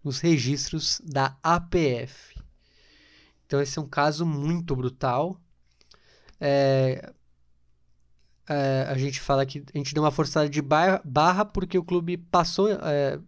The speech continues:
as mãos privadas por conta de uma insolvência total e que o levou a, a ir a um leilão. Então, n-, não foi porque o clube quis ir pras mão-, mãos privadas. Ele foi obrigado, senão ele teria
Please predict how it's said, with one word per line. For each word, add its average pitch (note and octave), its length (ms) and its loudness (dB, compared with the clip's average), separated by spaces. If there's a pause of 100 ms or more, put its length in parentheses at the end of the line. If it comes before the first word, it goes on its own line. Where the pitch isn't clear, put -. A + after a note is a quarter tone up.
(140)
as D3 140 -4
mãos D3+ 200 -2
privadas D#3+ 640 2
por - 180 -10
conta F3 380 -6
de F#3+ 440 -4 (640)
uma D3 180 0
insolvência D#3+ 760 2
total E3 640 4
e F#3 260 -4 (160)
que F#3 200 0
o F3+ 60 6
levou F#3 880 2
a, D#3 400 -2
a D3+ 60 4
ir D#3 120 2
a E3 60 6
um E3 100 0
leilão. E3+ 580 2 (1400)
Então, C#3+ 480 0 (380)
n-, D#3 240 -8
não D3 160 0
foi F3 200 2
porque G3 220 0
o G3+ 100 8
clube G3+ 300 -2
quis E3 440 2
ir C3 80 -2
pras C3 260 -4
mão-, B2 300 -6
mãos C3 240 -4
privadas. B2+ 760 -6
Ele C3+ 120 -8
foi D3 200 -2
obrigado, D3+ 640 2
senão D#3+ 400 -6
ele D#3+ 140 -4
teria D#3+ 600 -2